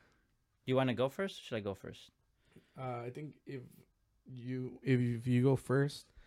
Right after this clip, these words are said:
Speaker 2: I think you have an advantage.
Speaker 1: Uh, okay.
Speaker 2: All right. So do you wanna go first?
Speaker 1: I'll let you decide.
Speaker 2: <sighs>
Speaker 1: You pick.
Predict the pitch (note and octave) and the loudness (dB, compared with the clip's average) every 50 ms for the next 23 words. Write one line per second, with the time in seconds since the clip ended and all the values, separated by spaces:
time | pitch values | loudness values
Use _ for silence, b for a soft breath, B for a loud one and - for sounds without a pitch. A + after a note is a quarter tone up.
0 | _ - _ _ _ _ - C3 C#3 C3+ B2+ C3 B2 A#2 A#2 A#2 A2+ A#2+ A#2 A#2+ | _ -20 _ _ _ _ -6 -4 -2 0 0 0 0 -2 -2 -2 0 -2 -2 0
1 | C3+ C#3 C3+ E3 D3+ C3 - C3+ C3+ C3 - _ _ _ - A#2 A2+ - A2 G#2+ | -2 -4 -4 -6 -10 0 4 6 6 6 4 _ _ _ -6 -6 -6 -4 -6 -6
2 | A#2+ - _ _ _ _ _ _ _ _ _ _ _ _ _ _ _ _ _ _ | -6 -8 _ _ _ _ _ _ _ _ _ _ _ _ _ _ _ _ _ _
3 | _ _ _ _ _ _ _ _ _ _ _ _ _ _ - - - - C3 C3 | _ _ _ _ _ _ _ _ _ _ _ _ _ _ -20 -12 -4 0 2 2
4 | B2 A#2 - - C3 B2+ B2 B2 A#2+ B2 C3 C#3 C3+ C3+ C3+ B2 C3 B2+ - E3 | 2 2 2 4 6 6 6 6 6 6 6 6 6 6 6 4 4 2 2 -2
5 | - - - - _ _ - - C3+ C#3 C3 C#3 D3+ D3 - C3+ A#2+ G2+ A2 G2+ | -6 -8 -20 -20 _ _ -8 -2 0 2 2 2 2 0 0 -4 -2 -2 -4 -6
6 | - B2+ A#2+ G#2+ F#2+ - B B B B B B B B B B B - D#3 D3 | -4 -6 -6 -6 -10 -14 B B B B B B B B B B B 6 8 10
7 | F3+ E3+ D3 C#3 B2+ B B B B B B B B - B2+ B2+ B2 - A2 - | 10 10 8 6 4 B B B B B B B B -4 -4 -2 0 0 -4 -4
8 | - | -4